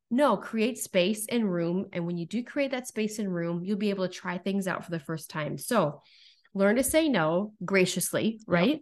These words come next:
Speaker 2: that's key word.
Speaker 1: And hone in on the yeses that you've committed to. If you're committed to a semester of school, then you commit to those three or five or however many classes that you're taking,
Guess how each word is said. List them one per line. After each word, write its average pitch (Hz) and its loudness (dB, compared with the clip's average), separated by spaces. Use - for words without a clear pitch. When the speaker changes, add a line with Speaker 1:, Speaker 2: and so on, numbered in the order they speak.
Speaker 2:
that's - -10
key - -2
word. 170 2
Speaker 1:
And 202 4
hone 247 2
in 240 4
on 202 2
the 208 2
yeses 196 -2
that 214 0
you've 202 0
committed 185 0
to. 160 -4
If 156 -4
you're 240 0
committed 277 2
to 240 0
a 214 2
semester 190 -2
of 170 -2
school, 196 0
then 180 -2
you 247 -2
commit 285 0
to 277 -2
those 226 0
three 208 2
or 202 2
five 196 2
or 202 2
however 185 2
many 226 2
classes 185 -2
that 190 -2
you're 214 -2
taking, 196 0